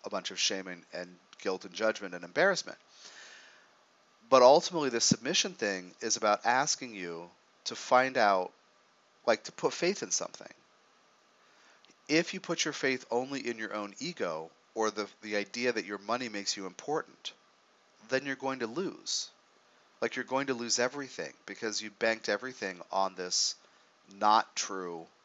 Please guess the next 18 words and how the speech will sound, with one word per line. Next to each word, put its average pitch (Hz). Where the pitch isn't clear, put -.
idea. 104
You 101
are 113
a 120
consciousness, 123
be-, -
you're 107
conscious -
being, 143
you're 95
a 90
soul. -
You're 107
part 117
of 117
the 123
fabric 110
of, 98